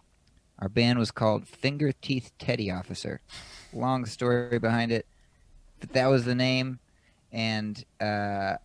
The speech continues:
I played guitar. I played rhythm guitar and sang, mostly just because nobody else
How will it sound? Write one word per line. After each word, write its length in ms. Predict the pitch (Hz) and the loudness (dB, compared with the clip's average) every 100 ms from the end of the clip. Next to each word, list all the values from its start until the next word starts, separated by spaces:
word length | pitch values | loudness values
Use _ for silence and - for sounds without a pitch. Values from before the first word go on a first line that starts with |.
| - | -6
I 140 | 107 | -6
played 300 | - 117 107 | 0 0 0
guitar. 680 | 107 - 120 117 117 117 113 | -4 -2 2 4 6 4 2
I 100 | 117 | 0
played 220 | 120 151 | 2 2
rhythm 320 | 120 131 131 123 | 4 4 4 0
guitar 380 | 120 123 113 | 2 4 4
and 140 | 110 107 | 4 0
sang, 540 | - 110 104 101 110 - _ _ | -2 0 2 -2 -6 -12 _ _
mostly 320 | 135 220 220 | 2 2 2
just 220 | 202 196 - | 0 0 0
because 340 | 165 151 123 | 2 4 4
nobody 480 | 123 127 135 127 120 | 0 2 4 6 6
else 440 | 117 117 - - | 4 2 -6 -14